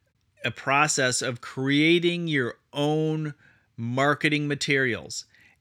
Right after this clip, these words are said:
And eventually you just need to understand that, "Look, I need to come up with the concepts, but I need to hand it off to other people if I want it to look top notch." And that's sometimes a hard thing to do, and I've certainly struggled with that through the years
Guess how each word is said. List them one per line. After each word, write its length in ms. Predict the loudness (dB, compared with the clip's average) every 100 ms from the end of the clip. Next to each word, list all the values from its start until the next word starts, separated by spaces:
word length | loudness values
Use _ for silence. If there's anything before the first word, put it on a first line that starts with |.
| _
And 360 | 4 4 2 0
eventually 640 | 2 4 4 4 4 2
you 160 | 2
just 360 | 0 0 -2 -2
need 180 | -4 -2
to 120 | -2
understand 680 | 0 -2 -4 0 0 2 0
that, 140 | -2
"Look, 280 | -2 -4 -4
I 80 | -4
need 200 | -4 -4
to 60 |
come 220 | -4 -4 -4
up 140 | -4
with 140 | -8
the 60 | -8
concepts, 640 | -4 -2 -2 -2 -2 -4
but 160 | -4 -2
I 80 | 0
need 200 | -2 -4
to 100 | -4
hand 260 | -2 -4
it 80 | -2
off 260 | -2 -4 -6
to 140 | -10 -4
other 220 | -4 -4
people 400 | -6 -8 -6 -8
if 140 | -6 -2
I 100 | 0
want 380 | 2 0 0
it 100 | -2 -4
to 120 | -4
look 300 | -2 -4 -6 _
top 440 | -8 -2 -2 -2 -6
notch." 640 | -4 -2 -2 -4 -6 -8 -10 -20 -20 -20 -20 _ 0
And 160 | 4
that's 220 | 4 4
sometimes 380 | 2 2 2 2
a 100 | 2
hard 320 | 4 2 2
thing 180 | -2 -4
to 60 | -4
do, 360 | -2 0 0 -2
and 180 | -2
I've 280 | 0 0 0
certainly 380 | -4 -6 -4 -4
struggled 420 | -2 -2 0 -2
with 60 | 0
that 240 | 0 0
through 140 | -4 -6
the 100 | -6
years 420 | -4 -4 -6